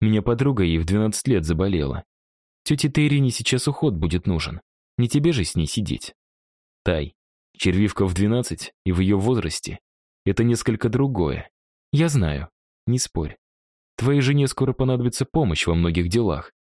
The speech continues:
и не мужское дело этим заниматься». «Но кабина тесная». Сделал ещё одну попытку Сергей, уже понимая, что девушку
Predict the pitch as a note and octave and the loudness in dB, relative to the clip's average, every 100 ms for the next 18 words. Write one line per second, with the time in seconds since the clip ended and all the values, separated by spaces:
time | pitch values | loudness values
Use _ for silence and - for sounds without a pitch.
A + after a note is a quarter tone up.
0 | _ - C#3+ D#3+ D#3+ - F3 F2+ D#2+ D#2+ | _ 0 2 2 0 0 0 2 0 0
1 | D#2+ E2+ D#2+ F#2 A2 D#2 - - - _ | 0 0 0 2 0 -2 -4 -10 -14 _
2 | _ _ _ _ _ _ _ _ F2+ F2+ | _ _ _ _ _ _ _ _ -2 0
3 | G2+ G#2+ A2+ A#2 - F#2+ - D2+ E2+ - | 0 2 2 2 0 -2 -2 -6 -8 -14
4 | _ _ _ _ G#2+ G2 D#3 D3+ E3+ - | _ _ _ _ -4 0 2 2 2 2
5 | A2+ E2 D#2+ E2 F#2+ - F#2+ A#2+ B2 C#3+ | 0 0 -2 0 -2 0 -2 -2 0 0
6 | C3 - _ - C3 C#3+ D#3 E3 C#3 D#2 | -2 -6 _ -2 0 2 2 2 2 0
7 | - F2 G2 A2 D2 - E2+ | 0 -2 0 0 -2 -6 -8